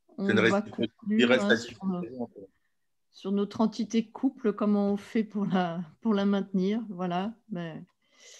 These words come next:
Speaker 2: eh bien, merci pour vos réflexions. J'espère qu'elles, euh, elles aideront chacun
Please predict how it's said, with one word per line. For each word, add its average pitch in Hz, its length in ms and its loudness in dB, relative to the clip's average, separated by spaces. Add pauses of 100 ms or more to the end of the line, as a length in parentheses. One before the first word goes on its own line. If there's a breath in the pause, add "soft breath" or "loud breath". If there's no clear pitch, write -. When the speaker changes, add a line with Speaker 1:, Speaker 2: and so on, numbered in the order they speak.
(720 loud breath)
Speaker 2:
eh 226 120 4
bien, 190 880 2
merci 196 840 0
pour 190 240 -6
vos 180 120 -4
réflexions. 180 560 -2
J'espère 202 480 -6
qu'elles, 160 240 -8
euh, 143 300 -10 (800)
elles 165 240 -4
aideront 185 680 -4
chacun 202 640 -4